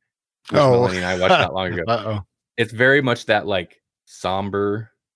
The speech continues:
Speaker 1: kinda depressing horror movie. Um,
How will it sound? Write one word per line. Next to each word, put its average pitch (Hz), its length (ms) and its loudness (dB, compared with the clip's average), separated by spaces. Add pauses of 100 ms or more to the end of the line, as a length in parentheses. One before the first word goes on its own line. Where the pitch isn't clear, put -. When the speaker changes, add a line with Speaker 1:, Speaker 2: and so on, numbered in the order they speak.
(340)
Speaker 1:
kinda 101 320 -4
depressing 98 680 -6
horror 135 440 0
movie. 143 540 -4 (580)
Um, 92 480 -8